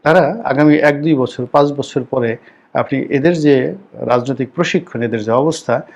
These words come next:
কোথায় যেয়ে পৌঁছবে, আপনি কল্পনাই করতে পারবেন না। Even আপনি তারেক জিয়ার কথা চিন্তা করেন,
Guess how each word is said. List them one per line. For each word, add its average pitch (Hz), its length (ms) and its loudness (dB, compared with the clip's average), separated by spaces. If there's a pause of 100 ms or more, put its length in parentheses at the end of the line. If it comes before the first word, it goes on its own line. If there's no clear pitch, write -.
(160)
কোথায় 175 300 2
যেয়ে 160 140 2
পৌঁছবে, 131 280 -2
আপনি 123 100 -8
কল্পনাই 160 440 -2
করতে - 280 -10
পারবেন - 260 -16
না। - 120 -16
Even 226 200 4
আপনি 202 160 -4
তারেক 147 240 2
জিয়ার 127 220 -2
কথা 110 140 -10
চিন্তা 110 280 -18
করেন, - 220 -16